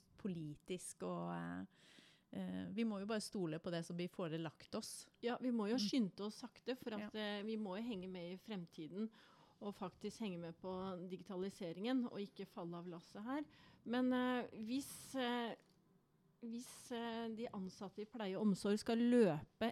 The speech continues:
Speaker 2: enda mer enn hva de tidligere har gjort, så vil det koste mye me-, mye mer enn det vi sparer.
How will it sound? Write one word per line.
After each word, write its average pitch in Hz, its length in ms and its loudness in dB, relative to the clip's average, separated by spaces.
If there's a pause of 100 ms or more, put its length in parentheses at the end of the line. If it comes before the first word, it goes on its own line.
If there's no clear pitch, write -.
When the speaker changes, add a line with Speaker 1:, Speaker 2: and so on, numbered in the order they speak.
Speaker 2:
enda 208 280 8
mer 196 260 6
enn 220 140 6
hva 180 180 2
de 208 100 0
tidligere 196 440 0
har 233 160 4
gjort, - 100 -12 (100)
så - 240 -4
vil 208 160 -2
det 226 140 -2
koste - 400 -2
mye 208 240 4
me-, 214 260 2 (140)
mye 208 240 4
mer 208 340 0
enn 202 140 0
det 185 180 -2
vi 196 80 -4
sparer. 208 400 -2